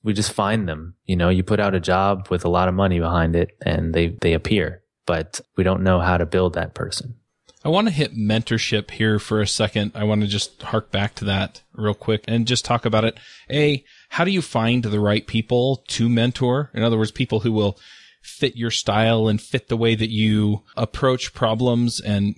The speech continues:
Speaker 2: fit the way that you kind of explain topics. And then the other thing is, is how do you open yourself up so that people can find you if you're willing to mentor people?
Speaker 1: Yeah, that's a, a really good question. So I've teach on my blog. My main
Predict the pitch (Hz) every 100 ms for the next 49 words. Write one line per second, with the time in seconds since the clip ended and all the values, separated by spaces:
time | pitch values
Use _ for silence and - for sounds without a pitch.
0 | 104 - 156 - 131 123 120 117 135 120
1 | 104 - - - 101 107 113 117 - 95
2 | - 151 - - - _ _ - 120 127
3 | 123 117 127 123 117 110 107 104 120 120
4 | 113 113 123 - 110 110 - 104 - 139
5 | - - 113 110 104 - - - - _
6 | - 156 - 127 127 117 - 123 135 127
7 | 110 110 110 120 117 104 107 123 113 113
8 | 98 90 101 90 90 - 82 _ _ _
9 | _ _ 117 110 98 117 147 147 131 120
10 | 107 107 101 95 90 101 95 - 82 -
11 | 107 113 131 123 - _ - 120 110 -
12 | - 110 107 101 95 92 98 107 - _
13 | 101 104 95 95 98 101 104 101 92